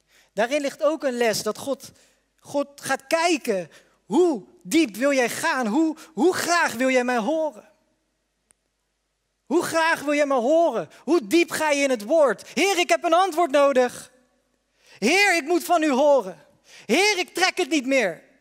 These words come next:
Wanneer komt u nou eindelijk op mijn pad? Wanneer spreekt u nou eindelijk? U heeft toch beloofd?" Maar daarin ligt een les dat God kijkt, "Wat ga je doen? Ga je in het woord?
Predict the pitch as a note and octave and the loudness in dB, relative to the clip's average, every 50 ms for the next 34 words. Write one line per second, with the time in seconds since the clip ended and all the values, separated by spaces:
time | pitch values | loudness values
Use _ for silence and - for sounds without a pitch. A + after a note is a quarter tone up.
0 | _ - - - - F#3+ G3+ C4 F#4+ G#4 G#4 G4 F#4+ F#4 E4+ - F#4 G4 F#4+ F4+ | _ -20 -20 -14 -12 -4 2 4 4 4 4 2 2 2 2 2 2 0 0 0
1 | - E4+ E4 D#4+ E4 D#4 C#4 - E4 E4+ F#4+ G4+ G4+ F#4+ F4 F4 D#4+ D#4+ D#4 - | 0 0 0 2 2 0 0 0 0 0 0 0 -2 -2 0 0 2 0 0 0
2 | F4+ E4 E4+ D#4 D4 B3 - - G4 F4 D#4 B3 A3 A#3 E4+ F4+ F#4 F#4 E4+ - | 0 0 0 0 0 -2 0 2 2 2 2 0 2 2 2 2 4 2 0 -2
3 | - - - D#4+ G4 G4 F#4+ F#4+ - F4 E4+ E4+ E4 D4+ D#4 E4+ F#4 F#4+ G4 G4 | -4 -6 -2 0 2 2 2 0 -2 0 0 2 2 2 0 0 0 0 0 0
4 | F#4 F#4 D#4 D4 C4+ - D#4 D#4+ B3+ A#3 C#4+ F#4 G4+ G4+ F#4+ F#4 - - F#4 - | 0 0 0 0 0 0 -2 -2 0 2 2 2 4 2 2 0 -2 -6 -8 -6
5 | C4+ F4 F4 F#4 G4 G4 G4 F#4 D#4+ A3+ - - - - - - _ _ _ _ | -4 -2 2 4 4 4 4 2 0 -4 -8 -14 -20 -20 -20 -20 _ _ _ _
6 | _ _ _ _ _ _ _ _ _ _ _ _ _ _ _ _ _ _ _ _ | _ _ _ _ _ _ _ _ _ _ _ _ _ _ _ _ _ _ _ _
7 | _ _ _ _ _ _ _ _ _ _ _ _ B3+ D#4 D#4+ E4+ D#4+ F#4+ F#4+ F#4+ | _ _ _ _ _ _ _ _ _ _ _ _ -2 -2 0 2 0 0 0 0
8 | F#4 F4 - - F4+ E4+ D#4+ D4 D#4+ F4 E4+ D#4+ - E4 - - - F4+ - - | 0 -2 -2 -2 -2 -2 0 2 2 2 2 2 -2 -6 -8 -6 -8 -8 -8 -4
9 | _ F#4 F4+ F4+ F#4 D4 C4+ D#4+ - - D#4+ E4+ E4+ E4 E4+ D#4 F4 G4 G4+ G4+ | _ 0 0 0 0 0 -2 -6 -6 -4 -2 0 0 0 0 0 2 2 4 4
10 | G4 F#4 C#4 G3 D#3 C#3+ - _ _ _ _ _ _ _ _ _ _ _ _ _ | 2 2 0 -4 -8 -14 -20 _ _ _ _ _ _ _ _ _ _ _ _ _
11 | _ _ _ _ _ _ _ _ _ _ _ - - - D#4+ F4 F4 F4+ F4+ F4+ | _ _ _ _ _ _ _ _ _ _ _ -12 -6 -2 0 0 2 2 2 2
12 | E4+ E4 D#4+ D#4 A3 G#3+ G#3 A#3+ E4 F4+ E4 C#4+ B3 G#3 F3 - - | 2 2 0 0 -2 -4 -2 2 4 4 4 4 2 0 -4 -8 -12